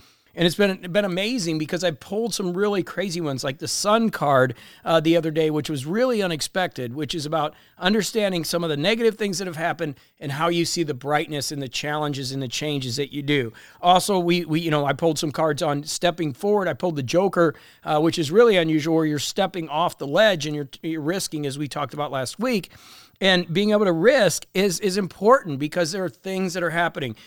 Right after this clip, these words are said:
You know, I haven't expanded our corporate business, uh, like we're doing in January, where we go in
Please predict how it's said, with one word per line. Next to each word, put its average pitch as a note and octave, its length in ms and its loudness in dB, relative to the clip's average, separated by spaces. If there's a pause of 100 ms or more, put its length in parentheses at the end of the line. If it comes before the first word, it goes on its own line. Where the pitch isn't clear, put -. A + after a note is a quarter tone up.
(140)
You F3 80 -6
know, E3 100 4
I D#3+ 140 4
haven't G3 180 4
expanded E3 800 0 (600)
our E3 140 4
corporate F3 400 4
business, E3 500 0 (300)
uh, D#3+ 100 4
like E3 240 4
we're E3+ 100 2
doing D#3 240 2
in D3 120 0
January, D#3+ 540 0
where D#3+ 280 0
we E3+ 180 -2
go D#3 300 4
in D#3+ 300 4